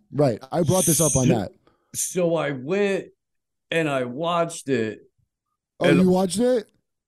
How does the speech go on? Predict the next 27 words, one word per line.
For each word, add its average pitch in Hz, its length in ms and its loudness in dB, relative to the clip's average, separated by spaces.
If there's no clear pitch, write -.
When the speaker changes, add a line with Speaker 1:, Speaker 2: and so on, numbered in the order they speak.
Speaker 2:
Bro, 208 320 0
until, 202 380 -2
up 190 220 -2
and 202 180 -4
ba-, 226 80 0
up 190 200 0
and 214 120 -2
until 202 500 0
about 180 340 -2
the 170 100 -6
point 175 380 0
where 151 140 2
you 147 280 0
left. 110 420 -2
Like, 127 240 -2
I 143 120 -4
tapped 156 380 -4
out 147 400 -2
a 139 80 -2
little 151 380 0
bit 139 260 -2
before 135 400 -2
you 120 260 0
left. 92 340 -4
But 135 420 0
Speaker 1:
Yeah, 175 260 2
right. 151 360 0